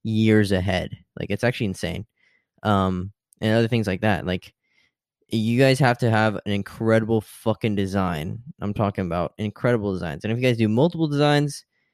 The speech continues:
then obviously your ratio to profit margin is not gonna be that good because it's gonna obviously cost time and money to create different designs.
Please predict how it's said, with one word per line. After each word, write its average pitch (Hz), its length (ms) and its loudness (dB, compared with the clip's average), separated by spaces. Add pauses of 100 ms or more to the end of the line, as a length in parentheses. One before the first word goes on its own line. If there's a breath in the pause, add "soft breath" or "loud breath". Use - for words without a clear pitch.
(160)
then 113 440 4 (440)
obviously 113 720 0 (160)
your 104 240 2
ratio 104 540 2
to 98 200 -6
profit 104 500 0 (160)
margin 110 320 0
is 101 140 -2
not 101 220 -2
gonna 95 160 -2
be 92 100 -4
that 90 180 -6
good 95 240 -2
because 95 640 -4 (640)
it's 120 160 -2
gonna 110 160 4
obviously 101 340 0
cost 101 320 0
time 110 340 4
and 95 100 2
money 110 360 2
to - 120 -12
create 107 260 0
different 98 260 -2
designs. 87 480 -2